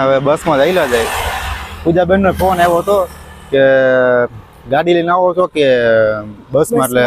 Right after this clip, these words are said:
Speaker 1: મેં કીધું હવે ભાઈ આ ગાડી લઈને તો અમારે કંઈ મેળ આવશે નહીં. તો બસની રાહ જોઈ છે, જો બસ આવે એટલે પછી નીકળી જાય. તો મળીએ આપણે, હાલો જામનગર જઈને. સારું હાલો તો વ્લોગમાં રહેજો, મજા આવશે. એન્જુડીની બધા હશે ન્યા.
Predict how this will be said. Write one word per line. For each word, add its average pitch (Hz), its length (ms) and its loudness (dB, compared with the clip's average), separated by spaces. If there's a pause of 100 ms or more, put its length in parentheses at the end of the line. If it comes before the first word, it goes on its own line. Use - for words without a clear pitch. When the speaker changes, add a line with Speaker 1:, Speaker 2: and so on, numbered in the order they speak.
(100)
Speaker 1:
મેં 123 260 0
કીધું 135 260 0
હવે 135 100 2
ભાઈ 127 200 0
આ 123 120 0
ગાડી 143 320 -2
લઈને 151 160 -2
તો 143 60 0
અમારે 135 200 0
કંઈ 131 120 -2
મેળ 135 100 0
આવશે 127 320 0
નહીં. 113 180 -14 (560)
તો 165 80 -2
બસની 185 340 0
રાહ 165 180 2
જોઈ 185 260 2
છે, 156 100 -2
જો 160 100 2
બસ 147 240 -2
આવે 180 260 0
એટલે - 460 -4
પછી 135 180 0
નીકળી 175 260 2
જાય. 143 320 2 (260)
તો 113 80 0
મળીએ 175 280 4
આપણે, 151 180 0
હાલો 165 140 2
જામનગર 147 460 0
જઈને. 156 360 0 (880)
સારું 165 200 2
હાલો 175 180 0
તો 127 220 -2 (300)
વ્લોગમાં 175 380 2
રહેજો, 175 200 2
મજા 165 260 0
આવશે. 113 280 -2 (400)
એન્જુડીની 165 500 2
બધા 156 280 2
હશે 165 260 -2
ન્યા. 127 280 0